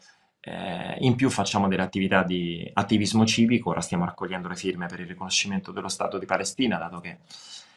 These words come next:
per noi è qualcosa di importante, e, e vedremo se questa organizzazione dovesse crescere,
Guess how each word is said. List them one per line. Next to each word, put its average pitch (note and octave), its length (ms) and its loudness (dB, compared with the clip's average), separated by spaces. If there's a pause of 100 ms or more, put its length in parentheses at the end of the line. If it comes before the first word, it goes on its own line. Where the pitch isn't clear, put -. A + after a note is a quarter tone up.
(160)
per G2+ 180 0
noi G2 200 6
è F2+ 80 -2
qualcosa F#2+ 360 2
di G2 80 4
importante, B2+ 680 6
e, E2 520 0 (200)
e B2 100 4
vedremo G#2+ 480 8
se F2 160 -8
questa F2 560 -8
organizzazione F2+ 1000 -2
dovesse F#2+ 320 2
crescere, D#2+ 680 2